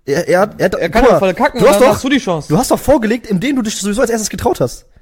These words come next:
Speaker 1: Es kann doch jetzt, es gibt so zwei Optionen. Als Außenstehender, ich, der jetzt eigentlich denkt, oh, hätte ich mal lieber das gemacht. Ich habe jetzt nur noch zwei Optionen. Entweder, also ich muss hoffen, dass du's verkackst, oder du schaffst es und dann hab ich halt reingeschissen.
Speaker 2: Und du musst eine andere nehmen dann.
Speaker 1: Muss ich eine andere nehmen,
Speaker 2: Ja.
Speaker 1: ja.
Speaker 2: Wenn die dann hässiger ist um zwei Skalen, dann hast du
Speaker 1: Ja,
Speaker 2: halt
Speaker 1: musst du
Speaker 2: verkackt.
Speaker 1: halt machen, egal.
Speaker 2: Musst du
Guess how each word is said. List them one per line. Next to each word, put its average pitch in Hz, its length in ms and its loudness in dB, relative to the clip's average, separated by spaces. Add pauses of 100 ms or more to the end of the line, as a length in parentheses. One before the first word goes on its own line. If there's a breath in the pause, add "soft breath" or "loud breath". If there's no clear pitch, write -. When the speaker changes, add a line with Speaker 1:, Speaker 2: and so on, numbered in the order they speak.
Speaker 1:
Es - 140 -12
kann 254 120 0
doch 254 60 4
jetzt, - 200 0
es - 80 -8
gibt - 100 -2
so 233 100 -2
zwei 214 160 0
Optionen. 156 380 0 (120)
Als 147 260 -2
Außenstehender, 151 460 -2
ich, 220 140 -4
der 175 120 0
jetzt 160 120 0
eigentlich 185 160 -2
denkt, 160 160 -8
oh, - 40 -8
hätte 151 160 -4
ich 151 80 -8
mal 139 60 -4
lieber 127 220 -4
das - 360 -10
gemacht. 147 240 -4 (340 loud breath)
Ich - 80 -8
habe 170 100 -2
jetzt 165 80 -2
nur 175 100 0
noch 147 60 -8
zwei 180 120 0
Optionen. 143 280 -4
Entweder, 185 560 -4
also 143 120 -8
ich - 60 -12
muss 160 140 -2
hoffen, 202 160 -2
dass - 120 -4
du's - 100 -14
verkackst, - 440 -6 (320 soft breath)
oder 190 100 2
du 180 80 0
schaffst 226 300 -4
es 269 160 -6
und 147 80 -6
dann 143 140 -2
hab 165 80 -6
ich - 80 -16
halt - 240 -10 (140)
reingeschissen. 165 320 -4
Speaker 2:
Und - 0 -
du 165 60 -2
musst - 100 -2
eine 214 160 2
andere 175 120 0
nehmen 139 160 -6
dann. 127 120 -8
Speaker 1:
Muss 139 120 -4
ich - 40 -6
eine 277 60 -4 (100)
andere 113 60 -6
nehmen, 110 200 -10
Speaker 2:
Ja. 190 120 -2
Speaker 1:
ja. - 180 -4 (920 soft breath)
Speaker 2:
Wenn 147 120 -8
die 147 80 -6
dann 139 160 -6
hässiger 190 420 -12
ist 214 140 -8
um 196 240 -8
zwei 185 220 -10
Skalen, 196 420 -14
dann 160 180 -16
hast 170 120 -18
du 120 40 -12
Speaker 1:
Ja, 120 60 -10
Speaker 2:
halt 117 80 -10
Speaker 1:
musst 120 140 -8
du - 20 -6
Speaker 2:
verkackt. 123 160 -4
Speaker 1:
halt 139 180 -6
machen, - 60 -
egal. 143 240 -8
Speaker 2:
Musst 180 180 -14
du 170 60 -8